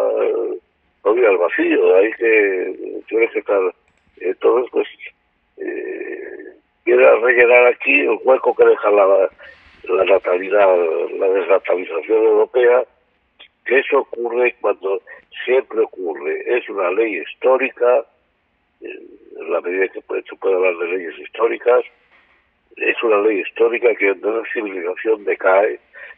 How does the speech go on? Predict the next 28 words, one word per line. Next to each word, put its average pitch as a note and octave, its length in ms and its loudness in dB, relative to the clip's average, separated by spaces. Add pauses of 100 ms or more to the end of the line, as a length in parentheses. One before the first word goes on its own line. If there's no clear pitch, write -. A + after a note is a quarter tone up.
(140)
decae - 440 0
siempre A2+ 300 -2
la G#2+ 240 2
natalidad. D2 580 -4 (760)
Eso A#2+ 340 0
pasó, - 600 -2 (380)
es - 220 -8
un G#2+ 80 -10
caso G#2+ 360 -4
clarísimo A#2+ 680 -4
que - 120 -10
se F2+ 160 -10
vio, G#2+ 300 0
que F2 140 -2
ahí G2 120 -2
se, G2 560 -6 (280)
por F2 140 -4
ahí G2+ 200 0
se - 140 -12
cayó F#2+ 280 -2
en F#2 80 -4
la F2+ 100 -2
cuenta F#2 360 -2
de F2+ 100 2
esta F2 180 -6
especie F2 360 -10
de F2+ 160 2
ley, - 300 2